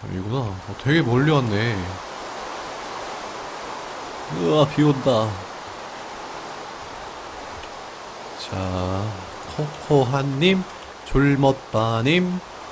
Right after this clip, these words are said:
최레반님, 감사합니다. 오신 분들 추천과 즐겨찾기 한 번씩만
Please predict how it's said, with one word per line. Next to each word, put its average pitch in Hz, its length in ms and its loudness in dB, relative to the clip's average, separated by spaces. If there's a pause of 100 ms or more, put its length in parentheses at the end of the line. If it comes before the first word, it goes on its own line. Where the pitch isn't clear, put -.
(120)
최레반님, 120 1300 4 (580)
감사합니다. 92 1400 -4
오신 92 360 -8
분들 87 420 -8
추천과 110 720 -8 (540)
즐겨찾기 143 1080 0
한 92 260 -6
번씩만 92 600 -8